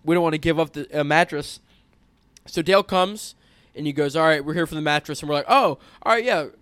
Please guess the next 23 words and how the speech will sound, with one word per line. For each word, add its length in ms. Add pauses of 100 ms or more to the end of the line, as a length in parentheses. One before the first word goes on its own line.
let's 260
go, 340
let's 160
go 120
gr-, 140
grab 340
it 60
from 160
the 60
basement." 520 (680)
And 60
we 60
walk 240
down 280
there, 120
and 80
it's 120
not 120
in 60
the 80
basement. 380
We're 80
like, 240